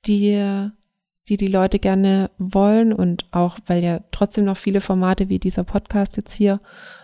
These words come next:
ähm, eben von mir gemacht werden und, und Leute eben dadurch dann auch viel zu mir Vertrauen aufbauen, ähm, dass ich das auch verstehen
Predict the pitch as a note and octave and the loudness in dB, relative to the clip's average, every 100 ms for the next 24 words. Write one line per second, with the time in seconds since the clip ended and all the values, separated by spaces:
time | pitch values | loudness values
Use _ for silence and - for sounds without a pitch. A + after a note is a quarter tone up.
0 | _ - F#3+ F#3+ F#3 F3+ _ _ _ _ | _ -6 -2 -2 -2 -6 _ _ _ _
1 | _ _ _ _ _ - _ - F#3 F3+ | _ _ _ _ _ -20 _ -2 0 0
2 | - F#3+ F#3 F#3+ G3+ A3 A3 G#3 G3 G3 | -4 -2 0 4 4 4 2 -2 -2 -2
3 | G3+ - - - - - _ _ _ _ | -4 -6 -8 -12 -14 -16 _ _ _ _
4 | _ _ G3 - F#3+ F#3+ F#3+ F#3+ F#3 F3+ | _ _ -8 0 2 2 0 -4 -4 -6
5 | F3+ F3 F3 E3+ F3 F3+ F3 F3+ F#3 F3+ | -6 -6 -6 -6 -6 -6 -8 -8 -8 -6
6 | F3 F3 - F#3 F3 E3+ - G3 F#3 - | -6 -6 -8 -8 -10 -12 -4 -2 -2 -6
7 | - - - - _ _ - G3+ G3+ G3+ | -20 -20 -20 -20 _ _ -2 2 2 2
8 | - F#3 - F3+ F#3 - - F3 F#3 - | -2 -4 -4 -2 -4 -4 -2 -2 -4 -6
9 | F3+ F3+ F3+ - - _ _ _ F#3 F3+ | -2 -2 -4 -6 -16 _ _ _ -4 -2
10 | F3 F3 F3 - _ _ _ _ _ _ | -2 -4 -8 -12 _ _ _ _ _ _
11 | _ _ _ _ _ _ _ _ _ _ | _ _ _ _ _ _ _ _ _ _
12 | _ _ - F3+ F#3+ - F#3+ - E3+ - | _ _ -2 0 2 0 -2 -2 -8 -2
13 | F3+ - - - - F3+ G#3 A#3 C4+ D4 | -2 -2 -6 -4 0 4 6 6 6 4